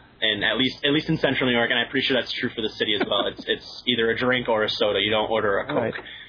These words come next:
Speaker 1: If you order a Coke, they're gonna bring you a Coke itself. You know, the can of Coke, Coca-Cola.
Speaker 2: Yeah, but what if I want
Speaker 1: Classic.
Speaker 2: No, yeah, but that's not. I, I, if I order a Coke and the guy doesn't ask me and he brings me, like, a Pepsi or something, I'd be like, "No, no, I,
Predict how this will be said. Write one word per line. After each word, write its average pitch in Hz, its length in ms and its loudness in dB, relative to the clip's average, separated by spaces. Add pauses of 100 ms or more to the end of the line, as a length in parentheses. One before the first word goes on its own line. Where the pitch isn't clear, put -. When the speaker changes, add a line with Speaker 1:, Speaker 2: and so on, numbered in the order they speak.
(120)
Speaker 1:
If 120 100 -2
you 151 80 4
order 160 140 4
a 156 80 -2
Coke, 156 280 2
they're 135 120 0
gonna 135 160 2
bring 127 160 2
you 123 240 2
a 113 280 2
Coke 123 320 0
itself. 113 520 -2 (480)
You 117 100 2
know, 117 140 2
the 117 80 -2
can 131 340 2
of 110 160 -2
Coke, 120 300 0 (260)
Coca-Cola. 120 640 2
Speaker 2:
Yeah, 226 80 4
but 185 80 4
what 185 160 6
if 196 100 -2
I 208 60 2
want 196 240 2
Speaker 1:
Classic. - 340 0
Speaker 2:
No, 214 160 4
yeah, 208 240 4
but 147 120 2
that's 165 200 0
not. 165 300 4
I, 151 160 4
I, 151 320 2
if 170 160 2
I 175 140 4
order 180 260 4
a 156 120 2
Coke 160 240 2
and 170 80 2
the 156 60 4
guy 151 160 4
doesn't 151 260 2
ask 135 280 2
me 185 140 4
and 160 60 4
he 147 60 4
brings 139 320 4
me, 143 140 2
like, 127 140 2
a 127 60 2
Pepsi - 340 0
or 160 100 4
something, 165 260 2
I'd 160 80 2
be 156 80 4
like, 156 160 2
"No, 180 140 4
no, 160 340 2
I, 147 240 0